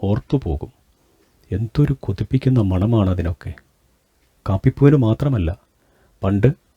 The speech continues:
കാപ്പിപ്പൂവിൻ്റെ സുഗന്ധത്തോടെ നമ്മുടെ കൈകളിൽ എത്തിയിരുന്ന ആ ജെയ് സോപ്പിനും. എന്നിട്ടും എന്തേ ഈ ചന്ദനത്തിന് തീരെ മണമില്ല? നമുക്ക് പരിചിതമായ ചന്ദനം ഇങ്ങനെയല്ലല്ലോ. ഉണ്ട്, ചന്ദനത്തിന് മണമുണ്ട്.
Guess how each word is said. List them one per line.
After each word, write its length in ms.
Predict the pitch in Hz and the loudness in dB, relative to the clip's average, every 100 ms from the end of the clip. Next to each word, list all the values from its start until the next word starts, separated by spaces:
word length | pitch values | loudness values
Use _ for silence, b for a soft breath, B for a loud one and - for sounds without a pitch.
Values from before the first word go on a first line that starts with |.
| - | -4
കാപ്പിപ്പൂവിൻ്റെ 720 | 90 - 139 135 135 131 127 | -4 -2 -2 2 6 6 6
സുഗന്ധത്തോടെ 720 | - 107 104 131 139 101 78 - _ | 0 0 0 0 -4 -4 -4 -6 _
നമ്മുടെ 280 | - 98 104 | -8 -2 -2
കൈകളിൽ 340 | 104 104 117 113 | 2 2 4 4
എത്തിയിരുന്ന 480 | 98 101 101 98 95 - | 2 2 2 0 -2 -4
ആ 100 | - 104 - _ - | -6 -6 -8 _ -2
ജെയ് 240 | 98 107 | 2 2
സോപ്പിനും. 480 | - 92 - 69 71 _ _ _ _ _ _ _ _ _ _ | 0 -6 -6 -12 -12 _ _ _ _ _ _ _ _ _ _
എന്നിട്ടും 320 | 135 180 214 175 | 6 6 6 4
എന്തേ 220 | 139 160 | 4 6
ഈ 100 | 135 135 | 6 6
ചന്ദനത്തിന് 580 | 113 110 139 135 151 139 | 2 2 2 4 2 0
തീരെ 440 | 113 113 127 139 160 - | 0 2 2 0 -4 -8
മണമില്ല? 420 | 90 92 127 120 117 - _ _ _ _ _ _ _ - | -4 0 2 2 -2 -8 _ _ _ _ _ _ _ 2
നമുക്ക് 260 | 139 147 202 | 2 4 4
പരിചിതമായ 560 | 139 120 147 143 135 123 | 6 6 4 6 4 4
ചന്ദനം 440 | 101 98 110 95 - | 0 -2 -2 -4 -8
ഇങ്ങനെയല്ലല്ലോ. 760 | 101 95 120 104 85 107 117 117 _ _ _ _ _ _ 113 | -10 -2 0 0 0 0 0 -4 _ _ _ _ _ _ -2
ഉണ്ട്, 260 | 139 104 65 _ _ _ _ _ - | 4 4 2 _ _ _ _ _ 2
ചന്ദനത്തിന് 640 | 127 139 180 180 - 110 98 - _ | 4 4 4 2 2 0 -2 -8 _
മണമുണ്ട്. 540 | 90 87 107 113 73 | -6 -4 -2 -4 -6